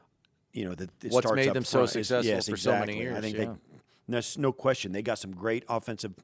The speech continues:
Speaker 1: weapons around him, but they just can't get to them because of the, the
Speaker 2: Yeah.
Speaker 1: problems they have up front.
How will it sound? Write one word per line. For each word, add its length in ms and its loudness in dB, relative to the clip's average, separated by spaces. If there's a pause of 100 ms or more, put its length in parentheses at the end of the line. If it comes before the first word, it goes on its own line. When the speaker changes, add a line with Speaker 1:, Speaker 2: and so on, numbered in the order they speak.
Speaker 1:
weapons 400 -2
around 380 -6
him, 200 -10 (640)
but 100 -2 (260)
they 160 2
just 220 -2
can't 220 -2
get 240 -2
to 200 2
them 200 -4
because 340 -4
of 80 -4
the, 300 -6
the 160 -4
Speaker 2:
Yeah. 100 -2
Speaker 1:
problems 280 2
they 60 -4
have 160 -6
up 160 -12
front. 280 -8